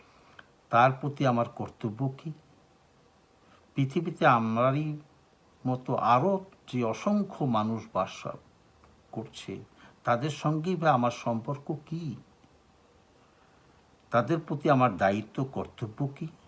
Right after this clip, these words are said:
প্রতিনিয়ত, প্রতি মুহূর্তে অসংখ্য বস্তু সামগ্রীকে আমি আমার প্রয়োজন পূরণের ব্যবহার করছি, কিন্তু কি মনোভাব নিয়ে, কি পন্থা ও পদ্ধতিতে এবং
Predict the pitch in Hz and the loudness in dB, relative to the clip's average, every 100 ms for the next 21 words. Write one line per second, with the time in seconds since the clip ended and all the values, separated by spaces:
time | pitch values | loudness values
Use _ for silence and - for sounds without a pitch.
0 | - _ _ _ _ _ _ _ - _ | -20 _ _ _ _ _ _ _ -20 _
1 | 131 131 175 180 180 175 160 139 135 165 | -4 -2 0 0 0 -2 -4 -4 -2 0
2 | 170 180 185 - - - 214 214 190 175 | 0 -2 -2 -2 -2 0 0 0 0 2
3 | 170 160 127 147 - - 151 - 135 131 | 2 2 0 -2 -4 -8 -8 0 0 2
4 | 131 127 123 - 123 120 - 117 117 117 | 0 -2 -6 -4 -4 -4 -2 -2 -2 -2
5 | 113 110 107 107 98 - 110 107 143 151 | -2 -2 0 0 -2 -4 -4 -2 -2 -2
6 | 151 143 139 139 117 120 120 147 147 - | -2 -2 0 0 0 -2 0 0 0 -6
7 | 135 - - _ _ _ _ _ - - | -10 -10 -20 _ _ _ _ _ -20 -20
8 | _ _ - 160 160 160 139 - - 151 | _ _ -4 -4 -2 -2 -2 -6 -10 -2
9 | 196 196 180 180 135 139 95 85 78 - | 2 4 4 4 4 4 4 -4 -8 -10
10 | - - _ - 185 185 151 156 139 175 | -14 -20 _ -8 -8 -2 -2 0 -2 -2
11 | 170 - 139 135 180 180 - - - 196 | -2 -2 -4 -2 -4 -4 -6 -10 -8 -6
12 | - | -6